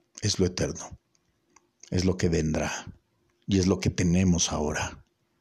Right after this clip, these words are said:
es lo que hay en nosotros. El mismo Espíritu del Eterno mora en ti y mora en mí, mora en nosotros. Así que sabemos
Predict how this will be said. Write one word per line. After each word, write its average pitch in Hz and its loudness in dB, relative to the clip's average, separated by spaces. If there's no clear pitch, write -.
es 98 2
lo 95 4
que - -6
hay 87 0
en 80 -2
nosotros. - -2
El 95 0
mismo 127 4
Espíritu 107 2
del 107 4
Eterno - -4
mora 98 4
en 101 4
ti 85 -4
y - -6
mora 85 0
en 80 -4
mí, - -8
mora 90 2
en 90 0
nosotros. - -4
Así - 2
que - 0
sabemos 90 2